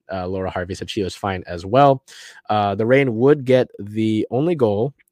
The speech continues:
of the match, and it was the one they needed to get these three points. Um, from Jordan Huitema, who came in as a sub for Bethany Balcer. Huitema scored in the second half when the forty-ninth minute, a right-shooted, uh, right-footed,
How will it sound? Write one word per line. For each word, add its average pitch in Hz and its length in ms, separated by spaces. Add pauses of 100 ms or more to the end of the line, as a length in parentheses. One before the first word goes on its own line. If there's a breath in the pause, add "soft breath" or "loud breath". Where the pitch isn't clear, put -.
of 110 160
the 107 80
match, 107 500
and 101 160
it 98 100
was 107 340
the 101 80
one 123 180
they 127 100
needed 107 320
to 110 60
get 104 180
these 98 180
three 104 120
points. 107 380 (360 loud breath)
Um, 95 460 (520)
from 117 420 (200)
Jordan 117 320
Huitema, 131 360
who 110 120
came 120 260
in 120 300
as 113 180
a 101 80
sub 117 300 (120)
for 165 520
Bethany 101 320
Balcer. 101 420 (420 loud breath)
Huitema 123 320
scored 123 380
in 107 80
the 104 100
second 123 340
half 117 440 (140)
when 107 160
the 98 80
forty-ninth 131 500
minute, 123 260
a 107 80
right-shooted, 123 460 (100)
uh, 101 140 (220)
right-footed, 120 480